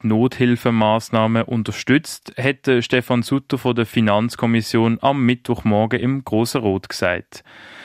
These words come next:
Der Regierungsrat hat dem Grossrat außerdem als Nachtragskredit siebenhundertfünfzigtausend Franken für zukünftige Nothilfemaßnahmen beantragt.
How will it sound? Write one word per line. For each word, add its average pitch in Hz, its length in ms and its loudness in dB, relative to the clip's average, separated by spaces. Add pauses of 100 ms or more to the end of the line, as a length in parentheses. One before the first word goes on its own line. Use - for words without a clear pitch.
(300)
Der 101 220 2
Regierungsrat 113 680 0
hat 113 180 -2
dem 104 200 2
Grossrat 135 800 0
außerdem 127 480 -2
als 110 240 0
Nachtragskredit 127 1080 0
siebenhundertfünfzigtausend 123 1600 -2
Franken 127 600 0
für 113 280 2
zukünftige 131 840 0 (340)
Nothilfemaßnahmen 113 1300 2
beantragt. 98 880 -2